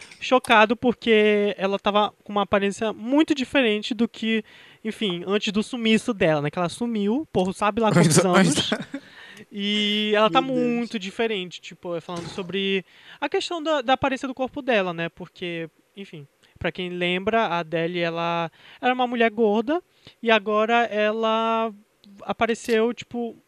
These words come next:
Speaker 1: muito, muito, muito magra. E aí tiveram muita, muitas pessoas falando, tipo, "Ah, agora ela tá bonita, não sei lá o quê", sendo que,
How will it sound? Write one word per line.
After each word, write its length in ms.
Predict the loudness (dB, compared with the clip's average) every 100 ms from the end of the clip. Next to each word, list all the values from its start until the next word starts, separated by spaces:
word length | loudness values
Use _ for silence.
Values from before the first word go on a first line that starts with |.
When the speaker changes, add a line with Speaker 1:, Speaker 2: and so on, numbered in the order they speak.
| -18
Speaker 1:
muito, 480 | -10 -8 -8 -6 -6
muito, 400 | -4 -8 -8 -8
muito 320 | -8 -10 -10
magra. 500 | -6 -4 -4 -6 -10 -12 -20 -16 -2
E 60 |
aí 220 | 0 0 -4
tiveram 320 | -14 -4 -2 -2
muita, 300 | -2 -2 -2
muitas 320 | -6 -6 -6
pessoas 300 | -4 -6 -6
falando, 340 | -4 -4 -2 -4
tipo, 360 | -8 -10 -8
"Ah, 600 | -6 -6 -4 -4 -4 -6 -8 -18 -8
agora 300 | -4 0 0
ela 140 | 0
tá 100 | -4
bonita, 760 | -6 -6 -4 -2 0 0 -2
não 80 | -6
sei 120 | -6 -6
lá 80 |
o 60 | -6
quê", 260 | -4 -6 -6
sendo 200 | -10 -10
que, 200 | -6